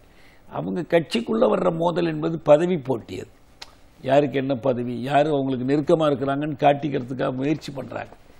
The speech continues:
எ-, சொல்லிடுவாங்க இடையில, அவங்களுக்கும் தெரியும், மேல இருக்கிறவங்களுக்கும் தெரியும், இவங்க எதிர்த்து பேசுறதும் போலி தான், ஆதரித்து பேசுறதும் போலி தான், நடைமுறையில நம்ம கூட இருக்கிறாங்க, அவ்வளவுதான் என்று அர்த்தம். இப்ப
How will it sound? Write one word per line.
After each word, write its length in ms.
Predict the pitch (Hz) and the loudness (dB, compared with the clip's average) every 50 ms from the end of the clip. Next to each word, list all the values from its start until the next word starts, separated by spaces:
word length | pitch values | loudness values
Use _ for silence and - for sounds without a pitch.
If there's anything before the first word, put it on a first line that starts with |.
| - - - - - - - - - - - - 185 | -20 -20 -20 -20 -20 -20 -20 -20 -20 -20 -20 -10 -4
எ-, 220 | 143 143 156 151 - - | 0 0 0 2 6 8
சொல்லிடுவாங்க 480 | 202 214 233 247 226 208 180 160 151 | 8 8 8 8 8 8 8 8 4
இடையில, 300 | 143 143 147 170 180 170 | 2 2 2 4 6 8
அவங்களுக்கும் 480 | 151 151 165 190 196 208 208 202 214 175 | 6 6 6 4 4 2 4 4 2 4
தெரியும், 300 | 156 170 151 147 143 135 | 4 2 2 2 0 0
மேல 220 | 139 147 151 156 | 0 0 0 0
இருக்கிறவங்களுக்கும் 560 | 151 147 127 147 143 143 147 151 156 170 135 | 0 0 -2 -4 -4 -2 -2 -2 -4 -4 -4
தெரியும், 300 | - 139 131 135 135 131 - - - _ - | -2 -4 -4 -4 -6 -14 -16 -20 -20 _ -12
இவங்க 340 | 160 147 143 143 139 139 135 | -8 -8 -6 -4 -4 -4 -4
எதிர்த்து 480 | 131 127 131 139 143 160 147 143 - - | -4 -2 0 0 0 0 -2 -2 -6 -6
பேசுறதும் 600 | 131 147 143 147 - - 139 131 135 160 160 135 | -2 0 0 0 0 0 -2 0 -2 -2 -4 -2
போலி 240 | 139 143 143 139 131 | -2 -2 0 0 0
தான், 260 | 127 131 139 - - - - - _ - - _ _ - - - - | -2 -4 -6 -6 -10 -14 -20 -20 _ -20 -20 _ _ -20 -20 -12 -2
ஆதரித்து 480 | 131 139 151 147 160 147 143 127 147 | 4 6 6 6 6 2 0 -2 -4
பேசுறதும் 580 | 147 127 139 135 123 - 135 127 127 147 160 139 | -4 -2 -2 -2 -2 -2 -4 -2 -2 -4 -6 -4
போலி 240 | 131 131 131 127 127 | -2 -2 -2 -2 -2
தான், 280 | 123 131 123 123 123 131 | -4 -6 -6 -6 -8 -6
நடைமுறையில 540 | 127 127 143 156 160 160 151 160 170 185 | -2 0 0 0 2 0 0 0 -2 -2
நம்ம 220 | 185 180 165 156 143 | -2 -4 -4 -4 -4
கூட 180 | 135 143 147 | -2 -2 -2
இருக்கிறாங்க, 380 | 143 131 - - 127 123 123 117 | -2 -4 -6 -6 -8 -8 -6 -8
அவ்வளவுதான் 500 | 113 113 110 104 101 101 - - - - - - - _ - - - - - - | -10 -10 -8 -8 -8 -8 -8 -12 -14 -14 -18 -20 -20 _ -20 -20 -20 -20 -14 -8
என்று 340 | 143 151 151 156 180 190 170 | -4 -4 0 4 6 8 8
அர்த்தம். 360 | 135 127 117 - - 147 - - - - - - - - _ _ | 8 6 4 0 -6 -6 -6 -8 -20 -20 -20 -20 -20 -20 _ _
இப்ப 140 | - - 139 | -8 -4 -2